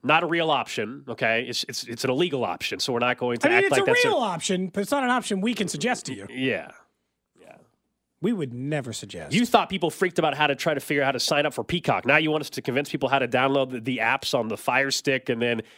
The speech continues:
Speaker 1: you know, do the debugging thing and then download it. You think that's, you think
Speaker 2: Look,
Speaker 1: that's not gonna be confusing?
Speaker 2: when the Royals weren't on, when, when Bally's didn't have an, when Bally didn't have an app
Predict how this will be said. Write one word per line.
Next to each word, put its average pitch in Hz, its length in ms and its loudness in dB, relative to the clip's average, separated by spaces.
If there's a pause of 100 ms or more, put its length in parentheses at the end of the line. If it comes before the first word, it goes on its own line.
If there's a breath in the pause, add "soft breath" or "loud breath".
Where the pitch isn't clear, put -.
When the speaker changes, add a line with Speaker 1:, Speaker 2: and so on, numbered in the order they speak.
(220 soft breath)
Speaker 1:
you 131 80 0
know, 127 100 2
do 127 160 0
the 120 140 0
debugging 131 580 0
thing 139 460 2
and 120 100 2
then 117 140 0
download 139 440 4
it. 135 220 0
You 139 80 -2
think 139 180 0
that's, 139 320 0
you 131 100 0
think 135 140 2
Speaker 2:
Look, 120 80 2
Speaker 1:
that's 127 140 -2
not 135 140 -2
gonna 127 160 0
be 127 80 -2
confusing? 131 500 -6 (120)
Speaker 2:
when 185 500 0 (180)
the 143 140 -2
Royals 233 480 2
weren't 180 320 -2 (100)
on, 135 300 -2
when, 143 280 -4
when 143 180 -4
Bally's 202 400 0
didn't 175 200 -2
have 135 200 -4
an, 117 160 -8
when 127 140 -8
Bally 180 260 0
didn't 170 160 -2
have 151 120 -2
an 131 80 -6
app 90 220 -12